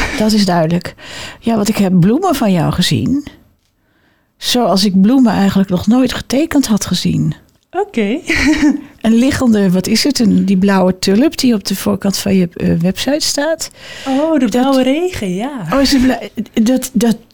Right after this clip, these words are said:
Speaker 1: dat is toch niet de manier waarop de meeste mensen zich voorstellen dat een bloem getekend is. Die staat altijd rechtop of in een vaas of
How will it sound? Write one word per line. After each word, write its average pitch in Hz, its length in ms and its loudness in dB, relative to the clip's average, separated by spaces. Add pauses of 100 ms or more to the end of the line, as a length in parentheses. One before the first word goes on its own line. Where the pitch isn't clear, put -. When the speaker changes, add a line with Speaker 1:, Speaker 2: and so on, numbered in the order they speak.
(120)
Speaker 1:
dat 170 240 0
is - 260 -2
toch - 180 -2
niet 190 200 2
de 190 100 0
manier 202 340 4
waarop 196 340 -2
de 202 100 2
meeste 202 380 2
mensen 208 460 2
zich 208 220 0
voorstellen 220 560 0
dat 214 400 -2
een 226 240 2
bloem 294 280 2
getekend 190 560 0
is. 165 180 0 (300)
Die 170 140 2
staat 139 300 -2
altijd 131 300 -2
rechtop 147 520 -2
of - 160 -4
in 139 140 2
een 131 100 -2
vaas - 680 -4
of - 400 -8